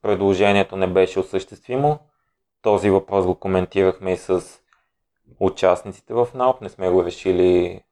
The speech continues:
еднолично. Но тук може би, понеже знам, че има едно такова настроение явно, че ние имаме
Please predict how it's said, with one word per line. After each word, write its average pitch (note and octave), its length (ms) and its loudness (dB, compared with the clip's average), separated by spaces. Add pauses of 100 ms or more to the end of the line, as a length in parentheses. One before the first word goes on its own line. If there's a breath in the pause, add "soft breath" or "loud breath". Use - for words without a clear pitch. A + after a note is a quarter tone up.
(160)
еднолично. F#2 840 -2 (840)
Но B2+ 540 2 (220)
тук C3+ 160 -8
може B2+ 260 -2
би, A#2+ 320 4 (840)
понеже A2+ 440 0
знам, A2 320 0
че - 140 -4
има A2 460 4 (840)
едно G#2 220 0
такова G2 800 2 (1000)
настроение G2+ 720 0
явно, G2 340 2
че - 160 -16
ние G2 220 0
имаме F#2+ 500 0